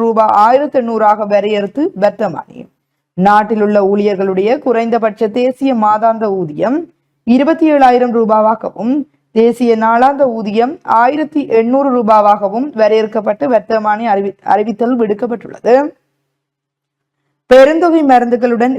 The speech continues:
இளம்பெண் சிலாபத்தில் கைது என்கிறதான ஒரு செய்தி. உள்ளூராட்சி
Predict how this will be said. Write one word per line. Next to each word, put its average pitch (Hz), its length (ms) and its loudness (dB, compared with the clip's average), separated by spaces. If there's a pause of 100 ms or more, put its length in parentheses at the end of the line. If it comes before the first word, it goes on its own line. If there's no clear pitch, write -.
இளம்பெண் 233 480 -2
சிலாபத்தில் 208 560 0 (100)
கைது 233 360 -2
என்கிறதான 190 500 -2
ஒரு 190 180 -6
செய்தி. 214 320 -4 (1600)
உள்ளூராட்சி 240 600 2